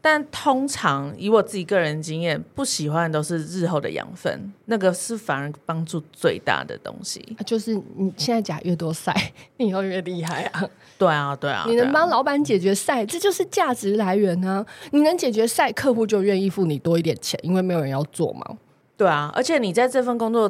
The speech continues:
Speaker 1: 的这个职能不喜欢，但说不定是你之后的跳板的机会。
Speaker 2: 是啊，因为你可以把赛搞定，我觉得这就是一个很强大的天赋了，<laughs>OK？而且不管你在做再喜欢的事情，都会遇到赛哦。我相信我去当 YouTuber，我一定也会遇到很多赛啦。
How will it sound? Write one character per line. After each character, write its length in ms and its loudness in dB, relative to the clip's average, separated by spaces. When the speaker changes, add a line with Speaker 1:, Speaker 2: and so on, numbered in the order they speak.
Speaker 1:
的 120 2
这 160 0
个 140 4
职 260 -6
能 220 -2
不 100 -6
喜 220 -6
欢， 340 -8
但 160 -2
说 140 -2
不 80 -6
定 180 0
是 180 -6
你 300 -6
之 180 -4
后 100 0
的 120 -2
跳 260 -4
板 160 -8
的 80 -12
机 260 -12
会。 300 -10
Speaker 2:
是 140 -2
啊， 280 0
因 80 -4
为 60 2
你 80 2
可 100 -4
以 40 0
把 260 -10
赛 220 -4
搞 260 -6
定， 140 -4
我 100 2
觉 80 4
得 80 4
这 100 6
就 80 0
是 100 0
一 40 2
个 80 4
很 100 -4
强 160 -6
大 160 2
的 60 0
天 200 -2
赋 120 -6
了， 100 0
<laughs> 80 0
OK？ 420 4
而 80 6
且 120 8
不 100 -4
管 180 0
你 60 -2
在 100 -2
做 160 0
再 220 0
喜 160 -2
欢 80 2
的 80 2
事 140 -6
情， 120 -4
都 100 0
会 100 2
遇 20 -2
到 140 0
赛 260 -2
哦。 80 -4
我 60 0
相 160 0
信 100 2
我 80 2
去 140 0
当 200 -2
YouTuber， 400 0
我 140 -2
一 20 -6
定 220 -4
也 80 -6
会 160 -4
遇 40 -4
到 100 -4
很 80 -8
多 120 -6
赛 280 -4
啦。 280 -8